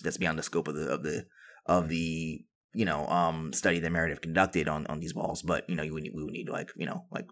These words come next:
some, tons of data. <laughs> Um, that's just, like, you know, um, so anyway, if anyone has data, you know,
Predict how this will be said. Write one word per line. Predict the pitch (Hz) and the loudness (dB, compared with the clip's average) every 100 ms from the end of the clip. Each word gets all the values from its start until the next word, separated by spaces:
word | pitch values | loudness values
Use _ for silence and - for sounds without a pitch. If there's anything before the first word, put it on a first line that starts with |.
| _ _ - - | _ _ -20 -8
some, | - 80 | -2 -2
tons | 78 - - | 0 -4 -4
of | |
data. | - 135 - - - | -4 -4 -4 -8 -8
<laughs> | - - - - | -6 -4 4 10
Um, | 135 - 90 95 85 76 73 | 10 10 10 10 8 4 -6
that's | - 78 | -6 -6
just, | 85 | -4
like, | - 90 87 | -4 -4 -4
you | 92 87 | -2 -2
know, | - | 0
um, | 87 85 78 - _ _ - - | 2 2 0 -8 _ _ -20 0
so | 117 | 4
anyway, | 98 85 | 6 4
if | - | 2
anyone | 92 92 | 2 2
has | |
data, | 90 90 82 85 | 6 8 8 4
you | 85 | 2
know, | 80 80 | 2 0